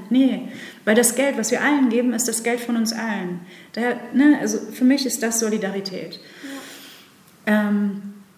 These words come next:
Speaker 1: das ist so, was wir politisch machen müssen. Aber ich glaube halt auch fest daran, dass wir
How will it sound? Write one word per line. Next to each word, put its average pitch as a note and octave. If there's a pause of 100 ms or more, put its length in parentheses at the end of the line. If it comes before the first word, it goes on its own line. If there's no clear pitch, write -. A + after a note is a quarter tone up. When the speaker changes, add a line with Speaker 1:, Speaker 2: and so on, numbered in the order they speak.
(400)
Speaker 1:
das G#3+
ist A3
so, A3
was G3+
wir G#3
politisch G#3
machen F3+
müssen. F#3+
Aber G3 (920)
ich -
glaube A3
halt G#3
auch G3+
fest A3+
daran, B3+
dass -
wir G3+